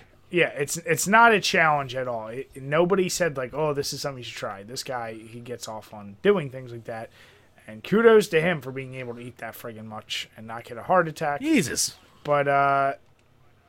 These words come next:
Speaker 1: yeah, I, I love that someone, number one, took the time to figure out what the hell was in this and then went ahead and ordered this. So my question for you, Jim, is,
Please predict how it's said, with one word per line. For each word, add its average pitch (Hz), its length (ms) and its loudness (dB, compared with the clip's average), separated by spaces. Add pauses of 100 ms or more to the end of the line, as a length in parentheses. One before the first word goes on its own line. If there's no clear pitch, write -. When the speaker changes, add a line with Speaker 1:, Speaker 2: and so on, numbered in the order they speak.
(180)
Speaker 1:
yeah, 165 260 6
I, 156 340 4
I 160 220 2
love 156 420 6
that 190 160 -2
someone, 143 520 -4
number 151 240 -2
one, 135 220 -6
took 175 200 -4
the 180 80 -12
time 143 300 -4
to 123 60 -16
figure 131 320 -6
out 127 200 -6 (300)
what - 180 8
the 220 80 2
hell 160 220 2
was 131 120 -4
in 127 140 -12
this 131 220 -10
and 143 180 -6
then 147 180 -2
went 151 160 -4
ahead 143 240 -4
and 131 200 -8
ordered 127 340 -6
this. - 320 -14 (400)
So 135 140 -10
my 156 100 4
question 170 420 0
for 156 140 -8
you, 151 180 -2
Jim, 123 300 -10
is, 117 240 -10